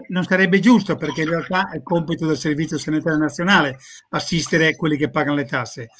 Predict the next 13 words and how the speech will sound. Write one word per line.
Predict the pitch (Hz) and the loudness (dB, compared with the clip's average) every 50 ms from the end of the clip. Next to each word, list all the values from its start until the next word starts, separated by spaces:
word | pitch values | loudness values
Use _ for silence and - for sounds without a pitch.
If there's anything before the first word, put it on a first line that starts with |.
| - - - _ _ _ _ - | -20 -20 -20 _ _ _ _ -8
E | 160 151 | -6 -2
quindi | - 190 202 202 196 190 190 190 - - _ _ | 4 6 6 8 8 6 4 2 0 -6 _ _
la | - - | -16 -10
Casagit | - 170 156 147 180 175 165 160 | -8 -6 -2 -2 0 0 -2 -2
dovrebbe | 156 156 160 151 165 | -4 -4 -4 -2 -2
essere | 165 160 - 170 156 156 | -4 -2 -2 -2 -2 0
integrativa. | 160 165 170 - 185 175 160 165 160 160 - 180 175 170 160 165 160 156 151 - _ _ _ _ - - | 0 0 0 2 2 2 2 0 -2 -2 0 0 2 2 2 0 0 -2 -4 -6 _ _ _ _ -10 -4
In | - 170 156 | -4 -2 0
questo | 208 208 196 247 | 2 2 2 2
caso | - 196 175 165 170 208 | 2 2 2 2 2 0
è | 208 | -2
stata | 202 - 160 147 143 - 156 | -2 -2 -2 -2 -2 -2 -6
sostitutiva. | 131 - 170 147 131 156 143 131 160 131 - 220 190 131 120 117 - | -6 -4 -4 -4 -2 -4 -4 -4 -2 0 2 2 2 2 -2 -6 -12